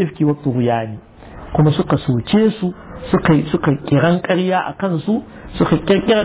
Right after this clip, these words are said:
ƙarya a kansu kuma suka ce sun wuce gona da iri. To saboda haka kai ba ruwanka. Wa qul khayra qawlin fi sahabati kullihim dukkan. La nufarriqu bayna ahadin minhum. Wa la taku ta'anan, kar ka zama mai sukar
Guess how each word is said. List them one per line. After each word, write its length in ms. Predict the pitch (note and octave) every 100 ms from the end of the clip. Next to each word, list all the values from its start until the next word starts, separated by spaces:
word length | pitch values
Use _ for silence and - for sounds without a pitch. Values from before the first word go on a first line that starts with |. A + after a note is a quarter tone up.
| G#3+
ƙarya 320 | G#3+ G#3 F3+
a 40 | -
kansu 240 | F#3 D3
kuma 200 | C#3+ D#3+
suka 200 | D3 - D3+
ce 180 | E3 -
sun 180 | E3 D#3+
wuce 160 | D#3 C3+
gona 420 | A#2 B2+ B2+ B2+
da 80 | A2+
iri. 300 | A2+ G2+ E2 - - - -
To 120 | B2+
saboda 280 | C#3 D#3 C#3+
haka 100 | C3
kai 220 | - D3
ba 220 | D3 C3
ruwanka. 480 | A2 A#2 A2+ G2+ G2 - - - - - - -
Wa 80 | A#2
qul 220 | D3+ D#3
khayra 380 | C#3+ F3+ F#3+ D#3+ -
qawlin 420 | D#3 D3+ C#3+ C3
fi 100 | D#3+ -
sahabati 540 | D#3 C#3 D3 D3 D3 D3 -
kullihim 600 | C3 B2+ F#3 D#3+ C3+ C3
dukkan. 340 | - - G#2+ - - - - - - - - - - - - - -
La 200 | C3 C#3+
nufarriqu 520 | B2+ B2 A2+ C#3+ B2
bayna 260 | C3+ C3 A#2+
ahadin 280 | C#3 C3+ A#2+
minhum. 380 | A2 A#2+ G#2+ F#2+ - - - - - - - - - - -
Wa 80 |
la 160 | C3+ E3
taku 240 | D#3 - D3+
ta'anan, 640 | C3 - E3 D#3+ C3+ A2+
kar 140 | - D#3+
ka 80 | D3+
zama 180 | C3+ C#3
mai 160 | C3 G#2 -
sukar 280 | D3 -